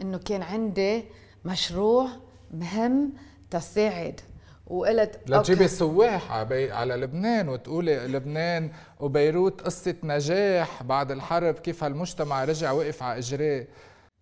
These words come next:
Speaker 1: بدي أقول لك شيء، إنه قبل الانفجار كنت، كان عندي إش-، آه، عاملة مقابلات مع ال-، مع النيابة.
Speaker 2: نواب.
Speaker 1: نواب.
Speaker 2: ووزراء.
Speaker 1: وزراء.
Speaker 2: ورؤساء.
Speaker 1: حريري و-،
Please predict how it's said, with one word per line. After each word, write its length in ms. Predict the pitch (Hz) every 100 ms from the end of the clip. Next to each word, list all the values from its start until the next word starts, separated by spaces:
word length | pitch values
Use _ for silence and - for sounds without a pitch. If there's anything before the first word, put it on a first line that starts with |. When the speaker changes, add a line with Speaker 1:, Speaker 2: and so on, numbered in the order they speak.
| -
Speaker 1:
بدي 360 | 185 175 190
أقول 140 | 190 175
لك 140 | 170
شيء، 380 | - 175 170 -
إنه 160 | 170
قبل 360 | - 196 202 208
الانفجار 920 | 190 175 170 175 175 180 165 175 170
كنت، 420 | - 190 185 - - - - - - - -
كان 180 | - 185
عندي 580 | 185 185 165 165 160 - - -
إش-، 440 | - - - -
آه، 220 | 160 165 -
عاملة 960 | - - 170 180 170 170 156 151 147
مقابلات 520 | 151 - 143 151 160
مع 360 | 165 151 - -
ال-، 140 | - - - - - - - -
مع 180 | - 139
النيابة. 720 | - 226 170 151 156 156 - - - - - - -
Speaker 2:
نواب. 380 | 120 117 101 98 -
Speaker 1:
نواب. 460 | 165 156 165 156 139 -
Speaker 2:
ووزراء. 520 | - 113 120 104 95 92 - - -
Speaker 1:
وزراء. 600 | 151 165 151 180 156 -
Speaker 2:
ورؤساء. 460 | 147 120 95 - -
Speaker 1:
حريري 960 | - - - 180 175 180 170 156 151
و-، 280 | 151 139